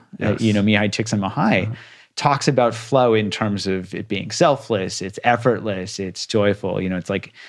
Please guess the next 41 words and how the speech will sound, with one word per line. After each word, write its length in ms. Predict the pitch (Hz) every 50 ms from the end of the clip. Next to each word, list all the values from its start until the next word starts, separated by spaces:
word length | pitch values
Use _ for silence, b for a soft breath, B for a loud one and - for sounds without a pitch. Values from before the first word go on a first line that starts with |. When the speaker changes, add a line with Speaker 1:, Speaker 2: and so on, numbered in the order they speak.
| B B _
Speaker 1:
this, 280 | 110 107 113 - - B B B B
this 180 | - 117 110 113
thing 240 | 113 - 120 117 113
that 60 | 104
a 40 | 101
lot 240 | 104 104 104 101 95
of, 200 | 92 92 - -
uh, 280 | 110 101 95 92 90 92 - - - -
extreme 400 | 107 107 - - - 123 113 104
athletes 440 | 92 104 113 110 - 104 90 - -
really, 400 | 107 98 95 95 92 92 92 92 - -
they'll 340 | 113 107 95 90 95 95
die 360 | 101 98 - - 90 107 120 127
for. 400 | 120 - - - - - - 110 -
And 160 | 104 98 92
we've 400 | 92 92 - - 62 - - -
seen 220 | - - 113 110 101
this 160 | 90 - -
a 80 | 95 90
lot. 560 | 90 92 98 104 104 78 - - - - - - -
You 80 | 104
know, 120 | 92 - -
there's 180 | - - -
some 140 | - 98 101 92
great 260 | 98 92 - - -
books 300 | 107 104 101 - - -
written 200 | - - - 98
<laughs> 80 | 95
about 380 | 92 95 92 - - 143 117 110 113 B B B B B
how 100 | 135 127
dangerous 680 | 123 117 113 123 123 139 156 165 151 143 131 117 - -
it 200 | 139 - 98 107
is 180 | 175 143 117 -
for, 320 | - - 131 113 107 113 B B B B B B B B B _
for 120 | _ 127 117
athletes 340 | 110 110 110 117 110 110 113
to 100 | - 107
get 160 | 113 107 104
addicted 440 | 101 98 - 104 101 - 101 95 -
to 60 | -
flow. 360 | - - - 80 - 101 -